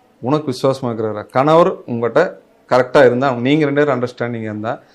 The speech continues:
மத்த இதெல்லாம் தேவையே இல்லை. அவர் எத்தனை முகமா வேணாலும் இருந்துட்டு போட்டு, எங்கிட்ட நடிச்சு என்ன பண்ண போறாரு? எங்களுக்கு தெரியாது. இத்தனை வருஷம் குடும்பம் நடத்தின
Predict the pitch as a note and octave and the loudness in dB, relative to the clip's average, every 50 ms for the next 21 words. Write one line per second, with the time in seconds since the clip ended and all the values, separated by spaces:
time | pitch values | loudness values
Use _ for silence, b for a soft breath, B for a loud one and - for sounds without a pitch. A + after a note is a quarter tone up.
0 | b b b B2 C3+ D3 - F#3 E3+ D#3+ D#3+ F3+ G#3 F#3 F#3+ - D#3+ E3+ F#3 G3 | b b b -2 -2 0 2 4 6 6 6 6 6 4 2 4 4 6 6 4
1 | G3+ G3+ F#3+ F3+ C#3 A2 G2+ G#2 A2+ A2+ A#2+ A#2+ B2 B2 - F#3+ F#3 F3+ E3+ E3 | 2 2 0 0 0 0 0 0 0 2 4 4 2 2 2 2 2 4 4 4
2 | D#3 F3 F3 E3+ D#3+ D3+ D3+ D3+ D3 C3+ C3+ C#3 C3 B2+ B2+ B2 A#2+ A2+ A2 A2+ | 4 4 2 0 0 0 0 0 0 -2 -2 -4 -8 -10 -8 -8 -8 -4 -2 0
3 | A2+ G#2 - - b b b b b C3 D3 E3+ E3 E3 E3 D#3+ D#3 D#3 E3+ F#3 | -2 -2 -2 -6 b b b b b 0 0 2 2 2 2 2 2 2 0 0
4 | F#3 F3+ D#3 D#3+ D#3+ D#3 D3 B2+ C3 C3+ B2+ B2+ A#2+ A#2+ B2 B2 - _ _ _ | 0 -2 0 0 0 -2 -2 -2 0 0 2 2 0 -2 -4 -8 -16 _ _ _
5 | - - B2 C3 B2+ A#2+ B2+ - C3 D3+ D#3+ D#3 C#3+ B2+ G#2+ - - C#3 B2+ B2+ | -8 -6 -2 0 0 0 0 2 2 4 4 4 4 4 2 2 2 2 2 2
6 | C3+ C3+ - F3 C#3+ C#3+ C#3 C#3 C#3 C3+ C3 B2+ C3 D3+ D#3 | 0 0 0 -2 0 0 0 -2 -2 -2 -4 -4 -2 -2 -4